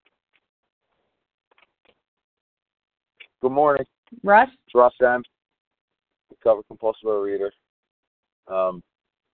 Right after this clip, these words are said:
Speaker 1: this, uh, this passage is convicting me. You know, this is like the perfect passage, perfect day, perfect time in my life to be reading.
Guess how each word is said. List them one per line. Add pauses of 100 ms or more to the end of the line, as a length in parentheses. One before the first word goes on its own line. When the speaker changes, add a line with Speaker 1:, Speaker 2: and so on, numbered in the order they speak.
(1000)
Speaker 1:
this, (100)
uh, (2000)
this
passage
is
convicting
me. (300)
You
know,
this
is
like (1160)
the
perfect
passage,
perfect
day,
perfect
time
in
my
life (100)
to
be
reading.